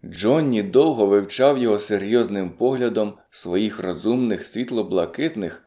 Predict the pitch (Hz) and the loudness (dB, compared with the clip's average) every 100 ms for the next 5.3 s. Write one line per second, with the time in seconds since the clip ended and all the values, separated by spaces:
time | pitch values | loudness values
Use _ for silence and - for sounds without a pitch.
0 | _ - 87 87 123 113 104 98 85 131 | _ -2 0 2 2 2 0 -2 -2 -2
1 | 147 - 117 110 - 135 123 120 131 - | -2 -2 -2 -2 -4 -6 -6 -8 -8 -2
2 | 120 87 - - _ _ - 92 85 - | 0 0 -2 -16 _ _ -8 -4 -4 -2
3 | 117 165 170 131 110 101 127 131 95 90 | 0 0 0 0 2 4 2 2 -4 -8
4 | 90 - 110 107 101 98 - 101 113 110 | -10 -4 -4 -4 -6 -6 -8 -6 -4 -2
5 | 90 82 78 | -4 -6 -12